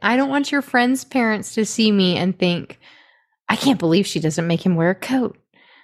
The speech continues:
So wear the coat, please, and take it off as soon as you're out of my sight. But you have to bring a coat.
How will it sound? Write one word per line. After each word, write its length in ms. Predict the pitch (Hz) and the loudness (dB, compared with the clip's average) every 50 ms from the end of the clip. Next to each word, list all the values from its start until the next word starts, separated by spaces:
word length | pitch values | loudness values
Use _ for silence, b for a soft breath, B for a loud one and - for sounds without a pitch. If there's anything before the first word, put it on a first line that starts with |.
| b b b b _ _ _ | b b b b _ _ _
So 200 | - - 254 240 | 0 2 2 2
wear 340 | 233 208 208 226 220 226 247 | 4 4 4 4 4 4 4
the 80 | 240 269 | 2 0
coat, 440 | - - - 285 269 254 - - - | -2 0 2 2 2 2 0 -6 -6
please, 340 | - 226 208 190 196 196 | -2 0 0 2 2 2
and 100 | 233 220 | 2 0
take 260 | 196 - 214 196 190 - | 0 0 -2 -2 -2 -2
it 80 | 226 | -2
off 300 | 220 208 190 185 - - | 0 0 0 -2 -4 -6
as 80 | 190 - | -10 -6
soon 240 | - - 202 180 196 | -2 0 2 2 2
as 200 | 196 190 180 - | 2 0 0 0
you're 260 | 185 175 175 175 - - - - _ _ _ _ _ _ _ _ - | 2 2 2 2 0 -4 -8 -16 _ _ _ _ _ _ _ _ 0
out 180 | 170 180 185 180 | 0 2 2 2
of 80 | 175 | 2
my 140 | 202 196 185 | 2 0 0
sight. 440 | 185 - - 180 151 143 - - _ _ - | 0 0 -2 -2 -2 -2 -4 -8 _ _ -2
But 300 | 180 160 147 - - - _ _ _ _ _ _ | 0 0 0 0 -4 -8 _ _ _ _ _ _
you 200 | 214 208 214 208 | -4 -2 0 2
have 220 | 202 214 190 - - | 2 2 0 0 -4
to 80 | - | -6
bring 240 | 175 - 185 185 175 | -4 -2 -2 -2 -2
a 60 | 160 | -4
coat. 340 | 143 - - 156 131 - - | -6 -6 -6 -6 -6 -6 -10